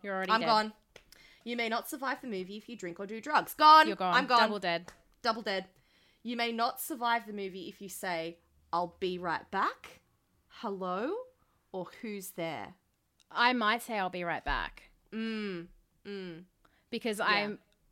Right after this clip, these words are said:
Speaker 1: if I'm going somewhere, I wanna let people know. Like, I, I wanna let 'em know I'm not just fucking off.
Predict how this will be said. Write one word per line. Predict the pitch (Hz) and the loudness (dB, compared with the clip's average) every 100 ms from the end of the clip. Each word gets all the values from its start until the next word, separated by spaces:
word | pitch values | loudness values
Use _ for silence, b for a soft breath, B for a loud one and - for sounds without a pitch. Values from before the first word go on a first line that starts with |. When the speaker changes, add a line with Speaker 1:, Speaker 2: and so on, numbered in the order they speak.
| - _ _ - | -20 _ _ -14
Speaker 1:
if | 233 | -6
I'm | 240 220 | -4 -2
going | 196 202 | -4 -6
somewhere, | 196 202 196 185 | -8 -8 -4 -2
I | 175 | -2
wanna | 190 190 185 | -6 -10 -10
let | 185 | -10
people | 185 190 175 | -12 -14 -10
know. | 185 170 - - _ | -8 -10 -12 -20 _
Like, | - 180 | -10 -6
I, | 196 196 | -8 -8
I | 208 | -8
wanna | 214 214 | -6 -4
let | 214 | -4
'em | 208 | -4
know | 196 196 | -6 -6
I'm | 190 | -6
not | 190 | -8
just | 190 - | -10 -8
fucking | 180 175 | -8 -6
off. | 180 156 - - | -8 -8 -12 -20